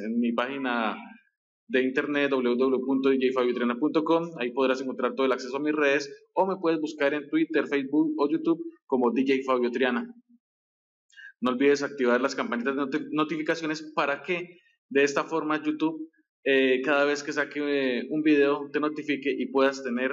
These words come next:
acceso temprano a este material.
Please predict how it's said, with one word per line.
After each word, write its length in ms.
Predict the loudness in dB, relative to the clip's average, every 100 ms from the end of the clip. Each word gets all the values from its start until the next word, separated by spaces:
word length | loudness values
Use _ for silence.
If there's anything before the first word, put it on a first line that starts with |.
| -4
acceso 400 | -8 -8 -8 -10 -8
temprano 460 | -6 -2 -2 -4 -8 -16 -20 -14 -4
a 140 | -2
este 180 | -2 -2
material. 400 | -2 0 -2